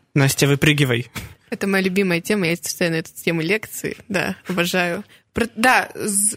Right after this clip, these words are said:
Speaker 2: шум же, он не только визуальный, и, в смысле, просто много всего, он еще и интонационный с точки зрения дизайна, потому что шрифт, он же, на-, на-, мы его воспринимаем как голос текста, вот, и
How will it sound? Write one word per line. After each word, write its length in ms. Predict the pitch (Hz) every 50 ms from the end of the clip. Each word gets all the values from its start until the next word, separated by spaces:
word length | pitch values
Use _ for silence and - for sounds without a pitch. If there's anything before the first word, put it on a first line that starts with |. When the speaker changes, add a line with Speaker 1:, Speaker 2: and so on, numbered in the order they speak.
| - -
Speaker 2:
шум 380 | - - - 302 330 349 339
же, 140 | 285 254 233
он 240 | 214 220 247 262 262
не 100 | 240 220
только 640 | - 220 233 269 269 - - 220 185 175 170 175 180
визуальный, 680 | 208 202 190 190 180 175 208 254 311 339 302 254 208 185
и, 440 | - - - - - - - - -
в 40 | -
смысле, 580 | - - 208 - - - 180 175 175 170 170
просто 400 | 196 - _ 190 185 185 - -
много 280 | 185 185 190 190 185 185
всего, 360 | 185 - - 202 202 262 330
он 140 | 349 247 214
еще 240 | 214 - - 233 233
и 400 | 233 220 208 202 202 190 196 - - _ _ _ _ _ _ -
интонационный 640 | 220 220 226 214 208 202 202 - 214 240 262 262
с 20 | -
точки 260 | - 214 - - -
зрения 340 | 196 196 202 220 220 214 202
дизайна, 460 | 190 196 190 190 180 170 165 165 180 -
потому 340 | - 190 - 185 196 208
что 300 | 214 - - - - 175
шрифт, 360 | 185 - - - 247 240 - -
он 140 | 185 180 180
же, 360 | - - 165 160 170 170 -
на-, 160 | 196 196 196 190
на-, 160 | 185 180 -
мы 120 | - 202 196
его 120 | 185 180
воспринимаем 680 | 190 196 - - - 190 185 185 185 180 180 175 202
как 300 | 202 - - - - - - -
голос 500 | 190 220 302 359 339 - 214 - - - _ _ _ _
текста, 440 | - - 170 - - - - - - - - _ _ _ _ _ _ _ _ _ _ _ _ _
вот, 380 | - 196 180 175 170 175 - - -
и 1040 | - - - 202 214 226 233 226 226 220 214 202 202 202 202 208 - 202 - -